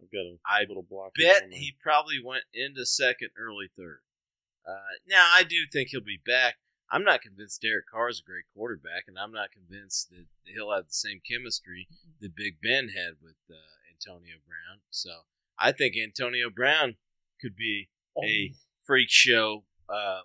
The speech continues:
Speaker 2: we were just watching,
Speaker 1: What do
Speaker 2: uh,
Speaker 1: we got?
Speaker 2: Oregon trying to, uh, go up twenty-one three.
Speaker 1: Yeah.
Speaker 2: There goes my
Speaker 1: Losing more money.
Speaker 2: minus three and a half
Speaker 1: It's
Speaker 2: points.
Speaker 1: awesome.
Speaker 2: But, uh, I, I'm not convinced Antonio Brown should be drafted in the first two rounds of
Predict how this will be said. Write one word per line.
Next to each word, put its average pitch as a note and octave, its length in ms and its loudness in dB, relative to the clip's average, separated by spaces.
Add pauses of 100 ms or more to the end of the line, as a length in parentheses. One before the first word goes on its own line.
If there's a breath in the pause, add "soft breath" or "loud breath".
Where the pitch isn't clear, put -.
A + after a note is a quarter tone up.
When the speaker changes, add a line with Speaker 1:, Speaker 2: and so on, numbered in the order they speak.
(140)
Speaker 2:
we A#2 100 -20
were A2 160 -20
just C3+ 240 -8
watching, B2+ 480 -2
Speaker 1:
What A2+ 100 -4
do G#2+ 80 -4
Speaker 2:
uh, - 40 -2
Speaker 1:
we G#2 80 -4
got? F#2+ 160 6
Speaker 2:
Oregon B2+ 380 -4
trying A#2+ 380 -4
to, A2+ 320 -12
uh, G2+ 120 -6 (540)
go B2 160 2
up - 160 -4
twenty-one B2 480 -12
three. F2+ 240 -6
Speaker 1:
Yeah. - 160 0
Speaker 2:
There A#2+ 180 -2
goes A#2 220 -6
my G2+ 200 -8 (200)
Speaker 1:
Losing A2 400 -4
more G#2 160 -8
money. A2+ 320 -4
Speaker 2:
minus - 320 -4
three A#2 300 -10
and A2 80 -6
a A2 40 -2
half G#2+ 100 -6 (140)
Speaker 1:
It's E3 100 -10
Speaker 2:
points. A2+ 180 6
Speaker 1:
awesome. G2 260 0 (480)
Speaker 2:
But, D#3 400 6
uh, A#2 320 2 (240)
I, G#2+ 320 6 (160)
I'm A#3+ 80 6
not A#3 160 10
convinced D3+ 400 -2
Antonio D3+ 460 0
Brown G3 260 6
should - 180 -2
be G#2+ 140 -10
drafted G2 400 -8
in E2 80 -20
the - 80 -20
first F#2+ 240 -18
two F2+ 160 -16
rounds E2 320 -18
of - 80 -20